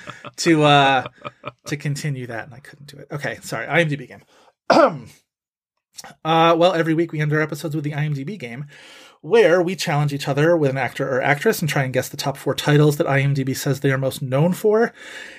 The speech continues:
If any of those titles are television, voice-only performances, or non-acting credits, we mention that up front.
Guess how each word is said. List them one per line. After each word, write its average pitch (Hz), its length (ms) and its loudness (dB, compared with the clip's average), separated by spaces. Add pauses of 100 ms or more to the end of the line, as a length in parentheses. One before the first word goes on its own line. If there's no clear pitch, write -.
(140)
If 151 180 2
any 160 220 6
of 139 80 4
those 143 200 4
titles 143 380 2
are 143 140 2
television, 143 720 2
voice-only 135 420 0
performances, 143 640 -4
or 139 180 -4
non-acting 139 640 -4
credits, 139 300 -4
we 147 80 -2
mention 135 260 -4
that 127 160 2
up 113 100 -4
front. 208 400 0